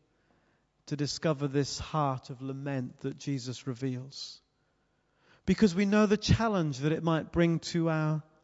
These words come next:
lives. I'm not sure I would want to go to Jerusalem knowing that. I'm not sure I would want to reach out to people knowing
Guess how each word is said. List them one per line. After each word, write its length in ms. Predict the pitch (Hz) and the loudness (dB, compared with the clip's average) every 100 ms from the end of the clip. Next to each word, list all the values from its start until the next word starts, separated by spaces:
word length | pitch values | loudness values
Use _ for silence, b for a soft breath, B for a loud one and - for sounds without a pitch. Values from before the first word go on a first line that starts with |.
| - | -6
lives. 760 | 156 156 131 120 - - - _ _ _ _ _ _ _ _ _ _ _ _ _ _ _ _ | -4 -4 -6 -10 -14 -16 -18 _ _ _ _ _ _ _ _ _ _ _ _ _ _ _ _
I'm 120 | - 202 | -4 -2
not 160 | 196 | -2
sure 220 | - 190 | 0 4
I 120 | 185 180 | 4 4
would 200 | 180 170 | 0 -2
want 220 | 185 185 | -4 -4
to 80 | 147 | -4
go 340 | 143 123 117 - | -4 -4 -6 -8
to 120 | 131 | -6
Jerusalem 720 | 147 131 127 - 123 113 113 _ _ | -4 -2 -2 -6 -8 -10 -14 _ _
knowing 380 | 147 139 120 113 | -8 -6 -8 -10
that. 400 | 110 113 - - - _ _ B B B | -12 -14 -18 -20 -20 _ _ B B B
I'm 120 | - 208 | 2 6
not 140 | 220 | 6
sure 200 | - 214 | 10 10
I 100 | 202 | 12
would 160 | 190 175 | 10 6
want 300 | 185 202 185 | 4 4 2
to 100 | 170 | 0
reach 320 | 165 170 175 | -2 -2 0
out 200 | 151 147 | -2 -2
to 80 | 147 | -6
people 380 | - 143 156 | -4 -4 -2
knowing 360 | 151 160 151 147 | 0 2 4 2